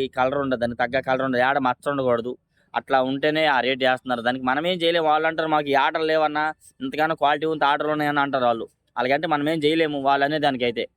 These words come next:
నెక్స్ట్ అలాగే ఎక్కువగా <clears throat> తేజ తాలు ఆరు వేలు నుంచి ఏడు వేలు కామన్ రేటుగా జరుగుతుందండి. నా-, నార్మల్ రేటు ఎక్కువ ఎప్పుడు జరిగేదే. అరవై నుంచి అరవై ఐదు రూపాయలు నైట్ చల్దానం వేస్తున్నారు. డ్రై ఉంటే అరవై ఐదు నుంచి డెబ్బై వేస్తున్నారు.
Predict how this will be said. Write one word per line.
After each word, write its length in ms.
నెక్స్ట్ 220
అలాగే 240
ఎక్కువగా 340
<clears throat> 420
తేజ 220
తాలు 340
ఆరు 280
వేలు 220
నుంచి 220
ఏడు 140
వేలు 200
కామన్ 360
రేటుగా 260
జరుగుతుందండి. 520
నా-, 360
నార్మల్ 380
రేటు 220
ఎక్కువ 300
ఎప్పుడు 200
జరిగేదే. 440
అరవై 220
నుంచి 220
అరవై 180
ఐదు 100
రూపాయలు 280
నైట్ 280
చల్దానం 420
వేస్తున్నారు. 460
డ్రై 260
ఉంటే 240
అరవై 240
ఐదు 100
నుంచి 180
డెబ్బై 300
వేస్తున్నారు. 500